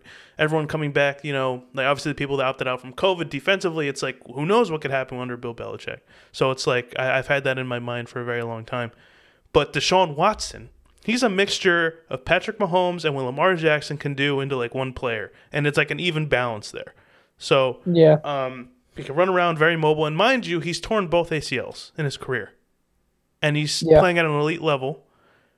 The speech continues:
Speaker 1: on a terrible team. And
Speaker 2: Yeah.
Speaker 1: he's obviously thinking of going to another terrible team 'cause I bet he believes, you know, whatever coach that they have, in this case, like a Saleh or, um, Brian Flores in Miami. Again,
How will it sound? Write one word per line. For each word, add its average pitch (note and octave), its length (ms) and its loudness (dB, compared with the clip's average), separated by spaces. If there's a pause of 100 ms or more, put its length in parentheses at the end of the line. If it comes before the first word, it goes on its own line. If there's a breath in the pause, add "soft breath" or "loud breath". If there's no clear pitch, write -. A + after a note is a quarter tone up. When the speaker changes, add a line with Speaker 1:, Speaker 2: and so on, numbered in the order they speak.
(240)
Speaker 1:
on D3 300 4 (120)
a - 60 -8
terrible C3 320 -2
team. - 200 -14 (800)
And C3+ 220 -4
Speaker 2:
Yeah. F#3 140 6
Speaker 1:
he's C#3 160 2
obviously D3 320 2
thinking C#3+ 240 -2
of C3 80 -6
going C3+ 260 -2
to F#3 140 -8
another F#3+ 240 0
terrible E3 360 0
team D#3 300 -6
'cause C#3 220 -2
I B2+ 100 -2
bet B2+ 220 -4
he C#3 100 -6
believes, C3+ 540 -8 (680 soft breath)
you D3+ 120 -4
know, C3+ 140 4
whatever D3+ 500 2 (600)
coach A#3 280 4
that A3+ 100 -4
they G#3 140 2
have, G3+ 400 4
in D3+ 140 -2
this D3+ 140 -2
case, D3+ 360 0
like C3 120 -6
a B2+ 60 -4
Saleh C#3 640 2
or, A#2+ 420 -2 (580)
um, A#2 540 -4 (160)
Brian C3+ 240 2
Flores D#3+ 580 4
in C#3+ 120 -4
Miami. D3+ 720 2 (340)
Again, B2+ 440 -4